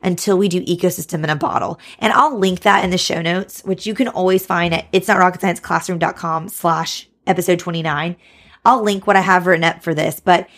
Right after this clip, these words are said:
essentially it's a project where students will have two two-liter bottles and they will have to figure out how to connect them in a closed system.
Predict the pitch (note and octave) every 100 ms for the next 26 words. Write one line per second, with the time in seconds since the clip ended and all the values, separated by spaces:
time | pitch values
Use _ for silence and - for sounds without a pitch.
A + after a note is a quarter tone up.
0 | - _ - - - A#3+ B3 C4 - G3
1 | G3+ F#3+ - G3 G3+ F#3+ F#3+ - G3 G#3+
2 | G#3+ A3 G3 E3+ - - - G#3 G#3+ A#3+
3 | - - G#3+ G3+ G3+ G3 F3 D#3+ F3 G3+
4 | A3 - F3+ G3+ G#3+ G#3 - F#3 F#3 F#3+
5 | F3 F3 F3+ D#3+ D#3+ D#3+ - A3+ A#3+ A3+
6 | F3+ E3 - E3+ F#3+ G3 E3+ E3+ - D#3
7 | E3+